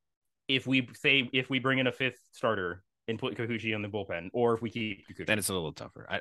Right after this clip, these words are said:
Speaker 2: I think if you have another guy, then I don't think Ricky's gonna come up and steal a job.
Speaker 1: No. I
Speaker 2: If
Speaker 1: think
Speaker 2: Ricky Tiedemann has, like, an oh eighty-nine in triple A.
Speaker 1: For, like, the first two months.
Speaker 2: Yeah, you're kinda, what's left for him down there at that point,
Speaker 1: Yeah.
Speaker 2: right?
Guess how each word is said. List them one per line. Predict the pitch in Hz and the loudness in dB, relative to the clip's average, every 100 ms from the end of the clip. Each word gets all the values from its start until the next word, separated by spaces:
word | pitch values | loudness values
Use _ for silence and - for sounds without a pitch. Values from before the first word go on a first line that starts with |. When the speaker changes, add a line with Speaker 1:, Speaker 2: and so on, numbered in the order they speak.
| - | 4
Speaker 2:
I | 120 | 6
think | - 156 147 | 8 8 8
if | 107 127 113 - | 6 6 4 4
you | 110 | 6
have | - 113 110 | 8 6 6
another | 110 104 92 | 6 6 6
guy, | 90 92 | 4 2
then | 82 | 2
I | 82 | -2
don't | 82 85 | -2 -4
think | 85 78 - | -4 -6 -6
Ricky's | 80 80 - - | -4 -4 -6 -8
gonna | 73 - - | -10 -12 -8
come | - 90 | -4 -4
up | 76 | -4
and | 78 71 | -4 -2
steal | - 78 | 2 0
a | 135 | 2
job. | 139 | 2
Speaker 1:
No. | 113 82 - - - - - | 2 0 -6 -12 -20 -10 8
I | 190 | 10
Speaker 2:
If | 147 | 12
Speaker 1:
think | 180 | 12
Speaker 2:
Ricky | 262 311 | 12 12
Tiedemann | 190 190 165 123 | 12 12 12 10
has, | 127 | 8
like, | 113 | 6
an | 101 85 _ _ _ _ - | 4 0 _ _ _ _ 6
oh | 107 139 135 | 12 12 12
eighty-nine | 107 113 117 95 76 82 104 | 12 8 8 6 2 2 4
in | 98 | 2
triple | 95 107 80 71 | 2 2 0 -2
A. | 82 104 _ - | 0 -2 _ -10
Speaker 1:
For, | - 127 | -2 2
like, | 110 104 | 2 0
the | 110 | 0
first | 117 - - - | -2 -2 -12 -16
two | - 104 101 104 104 104 | -10 -6 -6 -4 -6 -6
months. | 95 95 | -8 -4
Speaker 2:
Yeah, | 139 131 120 87 76 - | -2 6 6 6 2 6
you're | 143 143 | 8 10
kinda, | 151 180 147 | 10 10 10
what's | 110 131 - 147 170 - | 8 2 6 8 8 10
left | 131 113 | 6 6
for | 92 82 | -2 -2
him | 78 73 | -4 -6
down | 64 64 | -8 -8
there | - | -8
at | - | -10
that | - - | -12 -12
point, | - - _ _ _ _ _ | -14 -16 _ _ _ _ _
Speaker 1:
Yeah. | - | 6
Speaker 2:
right? | 131 | 6